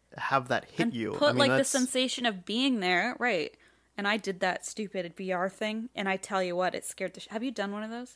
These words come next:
Speaker 1: I have.
Speaker 2: Alexander, I sc-, I was screaming mind blown. Like, I didn't do that. I did some of the, like, space ones and,
Speaker 1: Yeah.
Speaker 2: like,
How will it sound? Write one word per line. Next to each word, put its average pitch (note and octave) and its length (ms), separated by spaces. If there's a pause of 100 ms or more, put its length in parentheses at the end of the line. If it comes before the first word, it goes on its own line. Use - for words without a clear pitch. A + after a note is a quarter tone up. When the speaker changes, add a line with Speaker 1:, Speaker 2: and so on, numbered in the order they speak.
Speaker 1:
I B2 100
have. A2 320 (420)
Speaker 2:
Alexander, G#3+ 640 (1700)
I G3+ 140
sc-, - 300
I G#3 80
was A3+ 120
screaming G3 580
mind F3 260
blown. E3 220
Like, F3+ 140
I F#3 80
didn't G#3 180
do G#3+ 120
that. - 180
I F#3+ 100
did F#3 240
some G3 180
of F#3 80
the, E3+ 80
like, E3+ 180
space - 440
ones G3+ 320
and, C#3 80
Speaker 1:
Yeah. A2+ 80
Speaker 2:
like, A#2 180